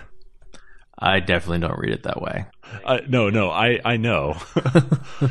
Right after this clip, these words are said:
Speaker 2: But you
Speaker 1: Should
Speaker 2: already
Speaker 1: it allow you to? I, yes, it
Speaker 2: Yeah.
Speaker 1: should allow you to.
Speaker 2: You already have to make attacks against two creatures. You're already spreading your damage thin. Like, it becomes way too situational, especially compared to Stalker's Flurry,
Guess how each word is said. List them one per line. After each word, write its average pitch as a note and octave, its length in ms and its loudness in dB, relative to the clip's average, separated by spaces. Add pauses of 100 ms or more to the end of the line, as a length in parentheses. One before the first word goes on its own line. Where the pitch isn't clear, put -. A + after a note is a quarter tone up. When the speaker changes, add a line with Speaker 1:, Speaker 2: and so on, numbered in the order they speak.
(220)
Speaker 2:
But A2+ 380 4
you A#2+ 220 2
Speaker 1:
Should A#2+ 100 4
Speaker 2:
already - 220 12
Speaker 1:
it - 60 8
allow C3 200 6
you E3+ 140 6
to? G#3+ 220 0
I, A#2 180 4
yes, B2+ 340 4
it - 60 2
Speaker 2:
Yeah. - 40 4
Speaker 1:
should E3+ 260 6
allow G#2+ 220 6
you G2 180 -2
to. G2+ 240 -4
Speaker 2:
You B2 160 4
already A#2+ 320 6
have A2 280 2
to A2 80 2
make G2 260 4 (260)
attacks F#2+ 300 0
against E2+ 280 0
two G2+ 120 2
creatures. D#2+ 520 0
You're E2+ 160 -2
already F2+ 260 2
spreading D#2 300 -2
your D2+ 100 -4
damage D2 400 0
thin. C#2+ 580 -4
Like, D#2 420 -4
it G#2+ 160 0
becomes F#2 340 0
way F#2 220 4
too E2+ 160 -2
situational, D2 720 -4
especially F#2+ 1000 0 (420)
compared G2+ 340 2
to F#2 60 -4
Stalker's E2+ 380 0
Flurry, G2+ 420 2